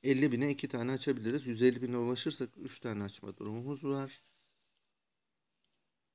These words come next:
Temel değerimiz de yükseliyor yavaş yavaş.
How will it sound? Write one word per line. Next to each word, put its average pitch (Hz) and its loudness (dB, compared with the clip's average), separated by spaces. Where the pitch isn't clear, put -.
Temel 143 2
değerimiz 147 6
de 127 0
yükseliyor 110 0
yavaş 104 2
yavaş. 127 -2